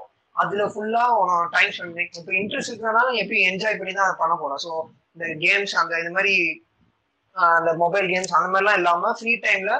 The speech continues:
மினிமமா, ஆஹ், க-, கோர்ஸ் ஒர்க் ப-, பண்ணிட்டு மிச்சம் எல்லாமே இன்டர்நெட்ல இருக்கிற ரிசோர்ஸ் எடுத்து அந்த ஃபீல்ட்ல எப்படி டெவலப் பண்ண முடியும், அதுல எப்படி ஒரு கேரியர் டெவலப் பண்ணும் அப்படின்னு பார்த்து அந்த ஃபோர் இயர்ஸ் வந்து அதுக்கு ஒரு ப்ரிப்பரேஷன் டைம் மாதிரி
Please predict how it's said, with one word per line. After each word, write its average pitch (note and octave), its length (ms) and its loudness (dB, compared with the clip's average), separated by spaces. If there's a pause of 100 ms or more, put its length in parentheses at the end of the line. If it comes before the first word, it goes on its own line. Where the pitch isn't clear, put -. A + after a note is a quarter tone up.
(320)
மினிமமா, A3+ 460 0 (200)
ஆஹ், F3 140 -2
க-, D#3+ 480 2
கோர்ஸ் G3+ 320 -6
ஒர்க் F3 200 -10
ப-, D#3 340 2
பண்ணிட்டு E3 360 -4
மிச்சம் F#3+ 260 0
எல்லாமே G3 360 2
இன்டர்நெட்ல G3 480 -2
இருக்கிற E3 240 -8
ரிசோர்ஸ் F3 360 -8
எடுத்து D#3 240 -6
அந்த F3 260 4
ஃபீல்ட்ல A3+ 320 -2
எப்படி F3+ 260 -2
டெவலப் E3+ 300 0
பண்ண E3 120 -10
முடியும், D#3+ 200 0
அதுல D#3+ 200 2
எப்படி F3 200 -4
ஒரு F#3+ 140 -4
கேரியர் E3+ 440 0
டெவலப் D#3+ 260 -2
பண்ணும் D#3 240 -6
அப்படின்னு D#3 240 -10
பார்த்து D3+ 300 -6 (380)
அந்த E3+ 200 -6
ஃபோர் G#3+ 260 0
இயர்ஸ் A#3 240 0
வந்து G#3 220 -2
அதுக்கு F3+ 320 2
ஒரு E3+ 120 -2
ப்ரிப்பரேஷன் F#3+ 520 -6
டைம் E3 220 2
மாதிரி F3+ 220 2